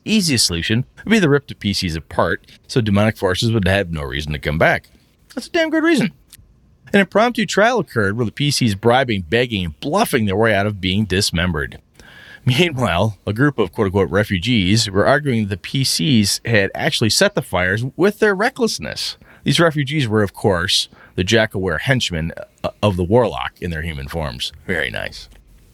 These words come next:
The P Cs managed not to screw up and avoided being torn apart by treants, but they wound up being kicked out of the forest. The punk kids at the club with a f-, like punk kids at a club with a fake I D.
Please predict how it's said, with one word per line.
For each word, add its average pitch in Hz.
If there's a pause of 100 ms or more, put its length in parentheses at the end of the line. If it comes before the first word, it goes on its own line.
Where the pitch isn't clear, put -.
(1120)
The 110
P 196
Cs 180
managed 123
not 131
to 104
screw 139
up 139
and 98
avoided 107
being 98
torn 113
apart 107
by 69
treants, 92
but 90
they 85
wound 82
up 113
being 101
kicked 214
out 190
of 165
the 123
forest. - (560)
The -
punk -
kids 156
at 139
the -
club 135
with 104
a 82
f-, -
like 101
punk 147
kids 143
at 120
a 90
club 131
with 90
a -
fake 104
I 113
D. 69